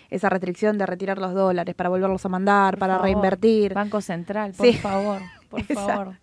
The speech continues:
Speaker 2: Tírennos un centro, es una
Speaker 1: <laughs>
Speaker 2: tortura esa venta
Speaker 1: Sí, sí,
Speaker 2: normativa.
Speaker 1: sí. Porque ahora encima te podés cambiar de grupo, así que ni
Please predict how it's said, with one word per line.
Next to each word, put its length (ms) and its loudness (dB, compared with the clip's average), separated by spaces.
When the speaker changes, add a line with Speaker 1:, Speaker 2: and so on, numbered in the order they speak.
Speaker 2:
Tírennos 460 -4
un 120 -6
centro, 380 -4
es 160 4
una 480 0
Speaker 1:
<laughs> 20 -20
Speaker 2:
tortura 580 -2
esa 280 -4
venta 220 -10
Speaker 1:
Sí, 80 -12
sí, 160 4
Speaker 2:
normativa. 320 4
Speaker 1:
sí. 140 6
Porque 160 0
ahora 140 10
encima 260 0
te 80 -2
podés 160 0
cambiar 260 0
de 100 0
grupo, 440 4
así 280 0
que 80 0
ni 60 -2